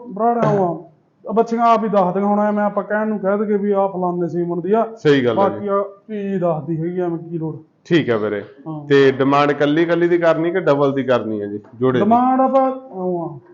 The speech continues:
Speaker 1: ਆ, ਅੱਧ ਹੀ ਕਰਾਉਣਾ ਹੁੰਦਾ ਆਪਾਂ, ਚਾਹੇ ਆਪਾਂ ਜੋੜੇ ਦੀ ਕਰ ਲਾ।
Speaker 2: ਠੀਕ ਹੈ ਜੀ,
Speaker 1: ਹਾਂ।
Speaker 2: ਅੱਧ ਹੀ ਕਰਾਉਣਾ ਹੁੰਦਾ,
Speaker 1: ਅੱਧ ਹੀ
Speaker 2: ਸਹੀ ਗੱਲ ਹੈ।
Speaker 1: ਕਰਦੇ
Speaker 2: ਕੱਲੀ ਦਾ ਹੀ
Speaker 1: ਆ।
Speaker 2: ਦੱਸ ਦੇ ਫਿਰ, ਆਪਾਂ ਤਾਂ ਉਨਾ ਹੀ ਰੱਖਣਾ ਹੁੰਦਾ।
Speaker 1: ਬਸ ਸਾਢੇ ਬਾਰਾਂ, ਬਾਰਾਂ।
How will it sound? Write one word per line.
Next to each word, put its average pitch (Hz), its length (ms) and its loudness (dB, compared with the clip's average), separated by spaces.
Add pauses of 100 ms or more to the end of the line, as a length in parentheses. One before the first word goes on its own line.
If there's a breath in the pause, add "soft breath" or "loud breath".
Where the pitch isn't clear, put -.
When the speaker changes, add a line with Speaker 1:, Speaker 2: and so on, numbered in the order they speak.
Speaker 1:
ਆ, 220 80 2
ਅੱਧ 214 180 0
ਹੀ 262 80 2
ਕਰਾਉਣਾ 208 320 0
ਹੁੰਦਾ 202 260 2
ਆਪਾਂ, 208 240 0
ਚਾਹੇ 202 260 2
ਆਪਾਂ 196 200 2
ਜੋੜੇ 175 300 -2
ਦੀ 180 100 0
ਕਰ 170 220 -2
ਲਾ। 175 360 -4
Speaker 2:
ਠੀਕ 151 300 4
ਹੈ 123 80 4
ਜੀ, 131 180 4
Speaker 1:
ਹਾਂ। 143 80 6
Speaker 2:
ਅੱਧ 135 180 2
ਹੀ 165 80 4
ਕਰਾਉਣਾ 127 320 4
ਹੁੰਦਾ, 127 200 6
Speaker 1:
ਅੱਧ 135 80 2
ਹੀ 143 80 6
Speaker 2:
ਸਹੀ - 120 4
ਗੱਲ 110 200 4
ਹੈ। 113 60 0
Speaker 1:
ਕਰਦੇ 170 140 2
Speaker 2:
ਕੱਲੀ 175 200 6
ਦਾ 175 80 6
ਹੀ 165 40 6
Speaker 1:
ਆ। 151 40 4
Speaker 2:
ਦੱਸ 123 240 6
ਦੇ 113 120 0
ਫਿਰ, 117 180 -2
ਆਪਾਂ 127 260 2
ਤਾਂ 139 100 4
ਉਨਾ 139 240 2
ਹੀ 135 60 2
ਰੱਖਣਾ 110 380 -2
ਹੁੰਦਾ। 107 240 -8
Speaker 1:
ਬਸ 226 420 4
ਸਾਢੇ 214 280 2
ਬਾਰਾਂ, 180 300 2
ਬਾਰਾਂ। 160 220 -6